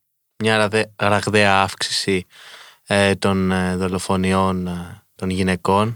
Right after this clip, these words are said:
έτσι, κατά τη διάρκεια της πανδημίας, αλλά και μετά σε αυτό το ύστερο στάδιο. Και έχουμε δει και μια έντονη αντιπαράθεση που διαμορφώνεται στην ελληνική κοινωνία για το κατά πόσο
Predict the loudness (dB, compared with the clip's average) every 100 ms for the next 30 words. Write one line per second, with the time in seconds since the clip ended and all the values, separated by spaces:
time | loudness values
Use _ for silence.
0 | -4 -4 -4 -4 -2 -2 -2 0 0 0
1 | -4 -6 -4 -2 -2 -2 -2 -2 -2 -2
2 | -4 -10 -20 -20 _ -2 0 0 0 -2
3 | -2 -6 -6 -4 0 0 2 0 -2 -4
4 | -4 -4 -6 -10 -10 -10 -4 -2 0 -2
5 | -4 -6 -2 0 0 0 -2 0 -2 -2
6 | 0 0 0 -2 -2 -6 -4 -2 -2 -4
7 | -8 -12 -8 -8 -8 -12 -20 -20 -20 -20
8 | _ -2 2 2 0 2 2 0 -2 -4
9 | -4 -4 -8 -6 -4 -2 -2 -2 -4 -6
10 | -8 -6 -6 -8 -6 -4 -4 -2 -2 -2
11 | -2 -2 -4 -6